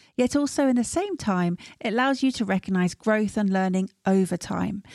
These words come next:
helping you to remember all the smaller moments and how you felt, not just around the bigger events. Often, when you feel stuck in life, you strive to find the right words to express your emotions.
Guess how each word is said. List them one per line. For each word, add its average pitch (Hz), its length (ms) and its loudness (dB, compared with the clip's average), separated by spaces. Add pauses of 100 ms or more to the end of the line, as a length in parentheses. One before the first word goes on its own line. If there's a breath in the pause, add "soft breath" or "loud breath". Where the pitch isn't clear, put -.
(180 loud breath)
helping 233 300 0
you 220 100 4
to 220 140 0
remember 202 420 2 (120)
all 233 200 4
the 247 120 0
smaller 208 440 0
moments 175 420 -4
and 180 120 -2
how 196 160 0
you 208 160 0
felt, - 420 -4 (320 loud breath)
not 294 160 0
just - 160 -2
around 190 520 0
the 208 80 -4
bigger 185 280 -2
events. - 680 -4 (880)
Often, 180 400 2
when 190 140 2
you 233 80 4
feel 240 220 0
stuck - 340 -2
in 180 140 2
life, 160 340 -2 (260 loud breath)
you 233 120 2
strive 254 400 0
to 277 100 -2
find 190 260 2
the 185 80 2
right 180 240 2
words 175 340 2
to 180 100 -2
express - 360 -4
your 175 120 2
emotions. 165 720 0